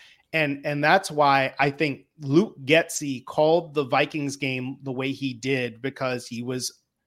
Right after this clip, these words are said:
worried about Minnesota's blitz. So how do we, how do we beat it? I, I don't, they aren't, they're not guaranteed to be here next year at all. So they can't afford to care about letting Justin Fields win the job.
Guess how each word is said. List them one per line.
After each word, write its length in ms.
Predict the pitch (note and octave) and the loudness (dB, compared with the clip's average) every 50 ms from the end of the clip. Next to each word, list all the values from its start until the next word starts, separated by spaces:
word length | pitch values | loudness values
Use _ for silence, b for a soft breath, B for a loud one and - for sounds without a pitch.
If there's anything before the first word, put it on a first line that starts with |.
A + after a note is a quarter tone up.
| _ _ _ - | _ _ _ -14
worried 500 | A#2 A#2 C#3 D#3 E3 E3+ F3+ F3+ F3 E3+ | -2 2 4 6 6 8 6 6 6 4
about 340 | D3+ C#3+ C#3+ D3 D#3 - | 4 4 4 4 4 4
Minnesota's 560 | C#3 C3 C#3 D#3 D3 - D3 C#3 C#3+ D3+ C#3+ - | 2 -2 -4 -4 -4 -2 -4 -2 -2 -4 -6 -8
blitz. 460 | - A#2+ A2+ A2+ A#2+ - - - - | -10 -10 -12 -12 -12 -12 -14 -14 -14
So 200 | - - C#3+ B2+ | -10 -8 -6 -6
how 180 | A2+ - C3 C3 | -4 -2 -2 -2
do 80 | C3 | -2
we, 260 | B2+ B2+ B2+ A#2+ A#2 - | -2 -4 -4 -6 -6 -8
how 100 | - - | -6 -4
do 80 | D3+ C#3 | -2 -2
we 220 | C3 C3 B2 A2+ G#2 _ | -2 -4 -6 -10 -12 _
beat 240 | - A#2+ A2+ G2 F2+ | -12 -10 -10 -12 -14
it? 200 | E2+ - _ b b b b b b b b b b b b _ _ _ _ _ _ _ _ _ _ - | -16 -20 _ b b b b b b b b b b b b _ _ _ _ _ _ _ _ _ _ 4
I, 260 | D3+ E3 F3 F3 - - - | 6 6 6 6 4 4 4
I 120 | D3 D#3 | 4 4
don't, 320 | D3+ C3 D#3+ E3+ E3+ E3+ - - _ _ _ _ _ _ _ _ _ _ _ _ _ _ _ _ _ _ _ - | 4 6 6 6 6 4 0 -8 _ _ _ _ _ _ _ _ _ _ _ _ _ _ _ _ _ _ _ -4
they 240 | C3+ E3+ G3 A#3 C#4 C#4+ | 4 8 8 10 12 12
aren't, 240 | B3+ A3 F3+ - - - _ - | 10 10 8 4 -2 -12 _ 2
they're 200 | F3 A3+ C#4 D4+ | 4 4 6 6
not 400 | B3 D#3 C3 A2+ A2 - - B2 | 6 4 4 2 -2 -4 -8 -4
guaranteed 560 | D3 E3 E3+ D#3+ D3+ D3 C#3 D#3+ E3 D#3 C3 | -2 0 2 2 0 -2 -4 -6 -6 -4 -4
to 60 | C#3 | -6
be 200 | B2 A#2 D3+ D#3 | -4 -4 -4 -4
here 180 | C3+ D3 D#3 D3 | -2 0 0 0
next 280 | C#3 C#3 C#3 - - - | 0 -2 -2 -4 -6 -4
year 180 | C#3+ C#3 A#2+ | -4 -2 -2
at 80 | G#2+ G#2+ | 0 2
all. 240 | C3 E3 D3 G2 - | 2 2 2 2 0
So 140 | - D#3 | -4 -4
they 240 | C#3 C3 E3 G3 A3 | -2 0 0 0 -2
can't 340 | G3 - - G3 F#3 F3+ C#3 | -4 -6 -6 -4 -2 -2 -4
afford 420 | A2 - - - G#3 C4+ C#4 - | -6 -8 -10 -8 -6 -4 -4 -4
to 60 | C3+ - | -6 -10
care 500 | - - - B2+ G#2 F#2+ F2+ E2+ E2+ _ _ _ _ _ _ _ _ _ _ - | -12 -12 -12 -12 -12 -12 -14 -16 -20 _ _ _ _ _ _ _ _ _ _ -6
about 300 | C#3 C3 D3 C#3 - D3 | -2 0 0 0 0 -2
letting 260 | C#3 C3+ C3 A#2+ B2 | -4 -4 -4 -4 -4
Justin 360 | A#2 C#3 B2 - - C3 A#2 | -4 -6 -6 -6 -10 -14 -12
Fields 340 | - C3 B2 A#2 A2+ - - | -10 -8 -8 -8 -10 -10 -12
win 160 | B2+ A2+ G#2 | -12 -12 -12
the 80 | G2+ F2+ | -14 -14
job. 320 | - G2 F#2 - - - | -14 -14 -14 -14 -16 -18